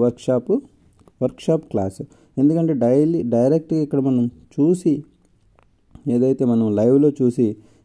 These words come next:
నేర్చుకుంటే ఇంకా బాగుంటుంది. So మనకి ఇక్కడ మెకానిక్స్, పీసీ mechanics plus డ్రైవర్స్కి ఇది ఎంతో ఉపయోగకరం.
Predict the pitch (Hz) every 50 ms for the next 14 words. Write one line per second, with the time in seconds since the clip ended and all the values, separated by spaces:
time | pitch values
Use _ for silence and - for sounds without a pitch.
0 | _ - 113 117 113 - - - 120 110 113 - - 175 - - 123 120 131 139
1 | - 143 120 101 98 95 92 90 92 95 101 - 139 - - 165 160 160 151 151
2 | 143 139 131 - 135 131 123 120 117 110 - 127 131 131 120 - - - 113 -
3 | - - _ _ _ _ _ _ - 151 151 - 156 147 139 127 135 135 123 123
4 | 120 - - - 143 185 240 - - _ _ _ 139 135 - 156 127 107 110 110
5 | 110 110 117 107 - - - 117 104 98 123 196 180 120 - - _ _ _ _
6 | _ - 110 117 110 147 139 123 107 95 - 110 104 98 92 101 92 - 98 90
7 | 98 98 95 95